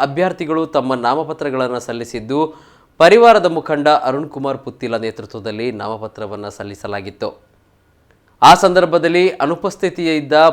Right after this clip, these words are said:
ಪುತ್ತಿಲ ಪರಿವಾರದಲ್ಲಿ ಗುರುತಿಸಿಕೊಂಡಿದ್ದ ಪುತ್ತೂರಿನ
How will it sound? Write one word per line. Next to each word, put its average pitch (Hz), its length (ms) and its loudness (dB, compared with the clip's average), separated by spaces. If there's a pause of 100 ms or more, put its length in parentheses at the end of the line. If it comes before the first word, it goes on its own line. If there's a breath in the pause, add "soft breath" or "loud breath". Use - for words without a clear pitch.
ಪುತ್ತಿಲ 156 300 -6 (100)
ಪರಿವಾರದಲ್ಲಿ 135 680 0
ಗುರುತಿಸಿಕೊಂಡಿದ್ದ 117 760 -8 (140)
ಪುತ್ತೂರಿನ 113 460 -10